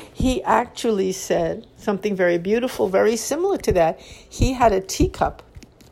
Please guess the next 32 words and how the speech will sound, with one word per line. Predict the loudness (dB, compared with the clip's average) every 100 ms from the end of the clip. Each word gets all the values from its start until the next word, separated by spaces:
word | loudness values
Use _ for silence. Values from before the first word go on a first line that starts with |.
| -20 -20 -6
that | -2 0
he | 0
absolutely | 2 2 2 -2 -2 -2 -4 -4 -4
loved, | 0 0 0 -2 -12 -8
loved, | 2 2 2 -4
loved, | -4 -4 -6
loved. | -12 -14 -18 -20 -20 -20 -20 _ -20 _ -20 -20 -20 -14
It | -4
was | -2 -2
a |
very | 0 2 2 2 -2
special | -4 -4 -2 -4
teacup. | -6 -6 -8 -8 -6
And | -2 0
in | -2
Japan, | -4 -8 -4 -2
we | -2
have | -2 -2
those | -2 -4
beautiful | -6 -6 -6 -4 -6 -6 -16 -8
objects | -2 -2 -2 -2 -4 -4
that | -2 -2
are |
sacred | -2 0 0 0 -2
objects, | 0 -2 -2 -4 -4 -6
and | -6 -4
they're | -6 -6
incredibly, | -8 -8 -4 -4 -2 -6 -8 -10 -18 -20 -20 -20 -20 -20 -20 _
they're | -4 -2
great | 2 2 2
objects | -2 -2 -2 -4 -2
of | -6